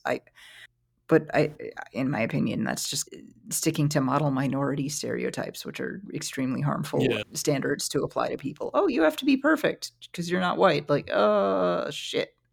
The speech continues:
Speaker 1: <laughs> That's too hard. I don't, don't ask me to do that. And
Speaker 2: Well, about
Speaker 1: it's
Speaker 2: Lady
Speaker 1: not enough for them to
Speaker 2: Ghostbusters,
Speaker 1: put, yeah.
Speaker 2: it is the second
Speaker 1: Huh.
Speaker 2: best Ghostbusters movie.
Speaker 1: Ooh, spicy.
Speaker 2: <laughs> That's not spicy.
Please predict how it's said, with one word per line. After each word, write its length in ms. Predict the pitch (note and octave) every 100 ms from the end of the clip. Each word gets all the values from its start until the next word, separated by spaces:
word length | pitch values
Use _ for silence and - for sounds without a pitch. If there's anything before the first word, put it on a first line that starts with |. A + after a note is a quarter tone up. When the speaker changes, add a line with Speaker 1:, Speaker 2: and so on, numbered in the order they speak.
| _ -
Speaker 1:
<laughs> 420 | F4 E4 E4+ -
That's 240 | A#3+ A#3+
too 240 | - B3+ B3
hard. 400 | F#3 D3 C#3 C#3
I 100 | D3+
don't, 400 | - F3+ F#3 -
don't 240 | G3+ F#3
ask 240 | F3+ D3+ D3+
me 80 | C3+
to 100 | C3
do 120 | C#3
that. 240 | C#3 C#3 - - - - - _ _
And 160 | - F#3+
Speaker 2:
Well, 140 | F3+
about 260 | E3+ A3+ G#3
Speaker 1:
it's 120 | F#3+ F#3+
Speaker 2:
Lady 40 |
Speaker 1:
not 120 | A#3+
enough 220 | B3 A#3 A3
for 120 | G3+
them 100 | G3
to 80 | F#3
Speaker 2:
Ghostbusters, 320 | G3 F#3+ F3+
Speaker 1:
put, 260 | G3 G3 - - _
yeah. 200 | G3 D3+
Speaker 2:
it 80 | D3
is 400 | D#3+ D#3 - - -
the 100 | D3+
second 380 | - D#3+ C3
Speaker 1:
Huh. 80 | A#2
Speaker 2:
best 280 | A2 A2 -
Ghostbusters 580 | A#2 G#2+ A2 G#2+ A2+ G#2
movie. 440 | A2 A2 G#2+ G#2+ - - _ _ _ _ _
Speaker 1:
Ooh, 440 | F3 F3 B3 D3 - - _ _
spicy. 760 | - - - G#3 A#3+ - A3 - - F#3+ - -
Speaker 2:
<laughs> 400 | - - - -
That's 200 | G#3 A3
not 140 | E3
spicy. 600 | - C#3+ A#2+ - A2 D4+